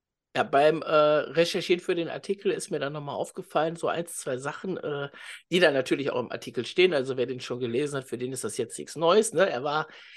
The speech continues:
in Berlin das erste Mal, ähm, auf der Bank unter einem Trainer mit Namen Uwe Krupp, mit Co-Trainer Clement Jodoin, die, oh Wunder, oh Wunder, aktuell gerade auch in Köln hinter der Bande stehen, ne? Ähm,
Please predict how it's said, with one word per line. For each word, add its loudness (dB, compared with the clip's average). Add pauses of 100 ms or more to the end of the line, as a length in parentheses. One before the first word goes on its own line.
(280)
in 4
Berlin 8
das 2
erste 2
Mal, 6
ähm, 0
auf -2
der 4
Bank 0
unter 2
einem 0
Trainer 0
mit -4
Namen -4
Uwe -6
Krupp, 2
mit -2
Co-Trainer 0
Clement -4
Jodoin, 0 (1600)
die, 4
oh 4
Wunder, 6
oh 4
Wunder, 2
aktuell 0
gerade 2
auch 0
in -4
Köln 2
hinter -2
der 6
Bande 2
stehen, 4
ne? 0
Ähm, -4